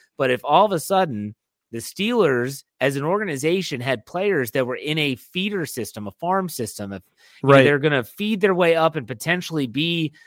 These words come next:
Speaker 1: those type of players, that would be awesome. And I can even give firsthand experience with the fact that I grew up in Wheeling, West Virginia, and we have the low, uh, affiliate of, for the Pittsburgh Penguins. Now,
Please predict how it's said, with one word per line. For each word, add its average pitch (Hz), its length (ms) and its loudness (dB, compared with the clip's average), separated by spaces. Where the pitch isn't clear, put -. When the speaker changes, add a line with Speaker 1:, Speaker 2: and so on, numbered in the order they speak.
Speaker 1:
those 160 420 6
type 160 220 0
of 123 100 -8
players, 170 560 0
that 302 180 2
would 294 80 2
be 147 140 -4
awesome. 160 400 2
And 156 80 -2
I 226 120 2
can 226 160 -2
even 190 220 -2
give 156 380 6
firsthand 170 480 -2
experience 151 640 -2
with 131 200 -2
the 131 80 -10
fact 139 300 0
that 135 100 -2
I 139 140 4
grew 160 260 0
up 117 320 2
in 131 160 -8
Wheeling, 143 320 0
West 139 200 -2
Virginia, 101 540 -10
and 135 160 -6
we 170 180 0
have 156 300 6
the 131 200 -4
low, 165 540 4
uh, 131 300 0
affiliate 131 640 -2
of, 120 160 -6
for 139 100 -8
the 135 120 -4
Pittsburgh 139 420 -6
Penguins. 156 580 -6
Now, 175 340 0